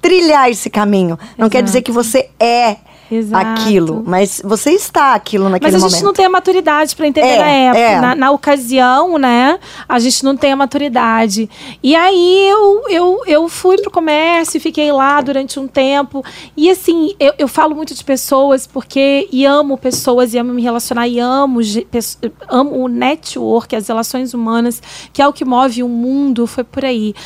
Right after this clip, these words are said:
Speaker 2: Porque através desse meu movimento de ir pro comércio, de querer mais pra mim, de me incomodar em depender dos meus pais, assim, é, financeiramente, pra poder fazer as coisas, que me fez conhecer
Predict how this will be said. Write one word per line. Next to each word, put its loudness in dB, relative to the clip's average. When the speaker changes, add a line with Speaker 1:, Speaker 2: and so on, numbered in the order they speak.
Speaker 2:
Porque -4
através 0
desse -2
meu 0
movimento -4
de -6
ir 0
pro -12
comércio, -8
de -16
querer 0
mais -4
pra -6
mim, -4
de -6
me -4
incomodar -4
em -4
depender -4
dos -10
meus -8
pais, -2
assim, -4
é, 0
financeiramente, -2
pra -12
poder -8
fazer -10
as -12
coisas, -2
que -8
me -4
fez -4
conhecer -4